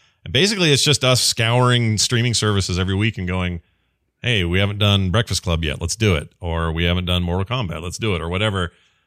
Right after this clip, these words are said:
And, uh, some six hundred episodes later, you'll find that show. And I think you might like it. If you like this show, what we did here today is a lot like what we do on Film Sack, just in a more broad sort of weekly sense. So go check it out.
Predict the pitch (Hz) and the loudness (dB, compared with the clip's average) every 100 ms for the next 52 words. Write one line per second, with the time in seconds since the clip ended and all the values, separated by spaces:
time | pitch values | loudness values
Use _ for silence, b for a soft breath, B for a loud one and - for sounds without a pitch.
0 | _ - 95 98 98 95 95 92 92 90 | _ -6 -2 0 0 2 4 4 4 2
1 | 113 101 104 98 107 101 95 - 101 113 | 0 -2 -2 -2 0 0 0 0 0 2
2 | 151 139 120 117 - 92 92 92 87 90 | 2 2 0 -4 -10 -4 0 0 0 -2
3 | 85 85 80 - 90 78 82 87 85 123 | 0 0 -2 0 0 -2 -2 -2 0 0
4 | 135 131 131 139 101 90 110 110 117 - | 2 2 2 0 0 0 0 0 -2 0
5 | 113 104 104 95 101 110 107 110 101 95 | 0 0 0 -2 0 2 4 4 2 0
6 | 107 92 82 b b 90 95 98 107 101 | 2 0 -2 b b -4 0 2 2 2
7 | 101 107 98 95 98 95 87 101 98 90 | 2 0 -2 0 0 0 0 -2 0 0
8 | 85 92 - 92 90 90 80 95 90 87 | -2 -4 -4 -2 -2 -2 -2 0 2 2
9 | 87 - _ _ _ - 92 80 98 - | 0 -8 _ _ _ -4 -2 2 0 2
10 | 92 - 110 92 - 87 82 104 92 104 | 0 2 2 2 0 0 0 -2 0 0
11 | 101 104 123 | 0 0 0